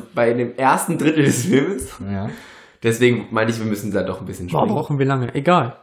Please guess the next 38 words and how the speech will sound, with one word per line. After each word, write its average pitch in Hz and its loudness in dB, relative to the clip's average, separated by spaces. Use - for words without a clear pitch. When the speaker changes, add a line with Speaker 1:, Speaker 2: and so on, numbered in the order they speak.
Speaker 1:
Ähm, 107 2
ja, 151 6
ich, 202 2
ich, - -4
ich - -8
spule 170 4
jetzt 175 -2
ein 123 0
bisschen, 110 -2
spule - -2
jetzt 113 -4
ein 113 -6
Speaker 3:
Ja, 117 -2
Speaker 1:
bisschen 123 -4
vor. 92 -2
Speaker 3:
komm. 120 -6
Speaker 1:
Ähm, 110 2
also, 110 2
sie 110 -6
werden 120 2
von 120 -2
Han 107 2
Solo 131 4
und 104 0
Dings 101 -2
aufgenommen, 165 0
die 117 2
natürlich 101 0
erstmal 98 0
natürlich 92 -6
negativ 95 -2
eingestellt 95 0
sind, 107 -4
aber 98 0
sie 98 -4
dann 92 0
doch 92 0
mögen. 143 2